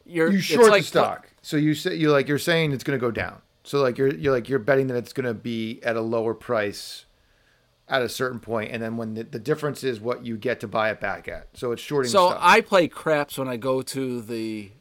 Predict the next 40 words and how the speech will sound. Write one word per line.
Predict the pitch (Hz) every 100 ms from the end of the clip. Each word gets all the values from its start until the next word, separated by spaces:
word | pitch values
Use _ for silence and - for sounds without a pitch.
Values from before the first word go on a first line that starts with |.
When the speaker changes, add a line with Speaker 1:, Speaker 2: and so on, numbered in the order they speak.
| _
Speaker 2:
So | -
you | 143
bet |
Speaker 1:
casino. | 143 165 139 123
It's | 120
Speaker 2:
you | 131
Speaker 1:
bet | 156 165
Speaker 2:
don't |
Speaker 1:
you're, | 160 151 156 -
you, | 143 143
you're | 143 147 147
betting | 175 160
the | 135
don't | 156 147
pass | 156 147 -
line. | 95 - 143
Speaker 2:
Exactly, | 113 131 131 110
the | 110
people | - 123
that | 123
you | 113
hate. | 104 107 - _ _ _ _ 185
Speaker 1:
Yeah, | 247 220 156 143 - - -
I, | 190
I, | 247 - - -
so | - 170 147 - - -
there | 202
was | 165
one | 180
night | 175 190
in | 135
Vegas, | 139 151 175 -
I | 156 180 175 - - _ - -
maybe | 139 135 156 151 151
had | 139 135 123 110 113
way | 180 202
too | 170 151
much | 123 107 -
to |
drink. | - - -